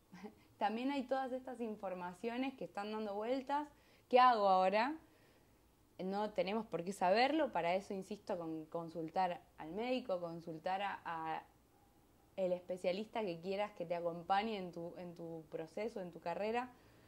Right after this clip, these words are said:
pero me parece importante porque a veces nos quedamos como en esa rumia de, "Ay, no, me", y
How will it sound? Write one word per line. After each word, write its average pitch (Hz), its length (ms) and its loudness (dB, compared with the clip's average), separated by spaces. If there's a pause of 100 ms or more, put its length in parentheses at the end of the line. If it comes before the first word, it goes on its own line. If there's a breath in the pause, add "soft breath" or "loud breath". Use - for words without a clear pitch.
(320 loud breath)
pero 196 240 0
me 180 80 -2
parece 190 240 0
importante 247 720 2
porque 170 880 -4 (920)
a 185 120 0
veces 233 500 0
nos 180 200 -10 (140)
quedamos 220 440 2
como 180 300 -4
en 180 80 -4
esa 233 300 -2
rumia 233 400 -2
de, 226 160 -6 (240)
"Ay, 359 260 -6
no, 381 300 -4
me", 277 140 0 (880)
y 180 580 -8